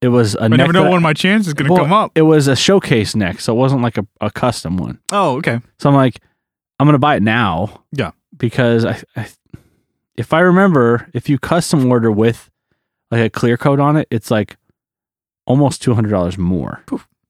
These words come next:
Speaker 1: So I think this one was cheaper
Speaker 2: Yeah.
Speaker 1: because it's a showcase neck.
Speaker 2: Yeah, it's
Speaker 1: So
Speaker 2: like
Speaker 1: I'm like
Speaker 2: one of theirs, like,
Speaker 1: Yeah.
Speaker 2: one of their, like, I don't know,
Speaker 1: You'd
Speaker 2: open box or never o-, never re-, returned or something like that.
Speaker 1: Possibly.
Speaker 2: Mm-hmm.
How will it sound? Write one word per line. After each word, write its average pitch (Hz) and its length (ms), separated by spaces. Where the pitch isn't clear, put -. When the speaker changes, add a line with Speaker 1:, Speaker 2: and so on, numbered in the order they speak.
Speaker 1:
So - 160
I 113 60
think 135 200
this 120 160
one 110 140
was 101 340
cheaper 104 540
Speaker 2:
Yeah. 147 140
Speaker 1:
because 117 180
it's 101 140
a 101 40
showcase - 580
neck. - 180
Speaker 2:
Yeah, 120 240
it's 104 140
Speaker 1:
So 110 60
Speaker 2:
like 117 60
Speaker 1:
I'm 123 60
like 123 100
Speaker 2:
one 110 120
of 104 80
theirs, 101 240
like, 95 200
Speaker 1:
Yeah. 123 240
Speaker 2:
one 143 100
of 135 60
their, 117 160
like, 110 200
I 139 40
don't 98 140
know, 113 60
Speaker 1:
You'd 113 280
Speaker 2:
open 117 400
box 113 380
or 110 80
never 110 320
o-, 120 180
never 117 400
re-, 113 120
returned 135 380
or 110 60
something 123 220
like 110 80
that. 113 160
Speaker 1:
Possibly. 98 540
Speaker 2:
Mm-hmm. 131 200